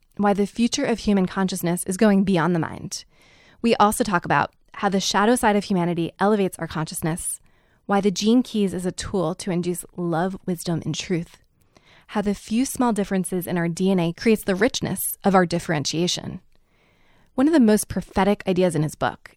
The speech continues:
is why and how we're evolving into a homo sanctus, or a blessed human, as the new genetic human vehicle, and why we must have a new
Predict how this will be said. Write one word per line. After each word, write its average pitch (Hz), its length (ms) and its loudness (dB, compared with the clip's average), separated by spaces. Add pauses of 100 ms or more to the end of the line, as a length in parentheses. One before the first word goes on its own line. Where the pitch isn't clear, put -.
is 185 200 -4
why 185 340 0
and 254 160 2
how 190 220 0
we're 170 140 0
evolving 170 380 0
into 175 260 -2
a 160 40 -2
homo 185 300 0
sanctus, - 720 -4
or 202 140 2
a 185 60 2
blessed 175 400 -4
human, - 460 0 (300)
as 196 160 4
the 196 100 2
new 190 180 4
genetic 170 380 -2
human 165 280 -2
vehicle, - 440 -4 (540)
and 202 140 4
why 214 180 4
we 247 100 4
must 196 200 2
have 196 160 -2
a 185 40 4
new 220 360 4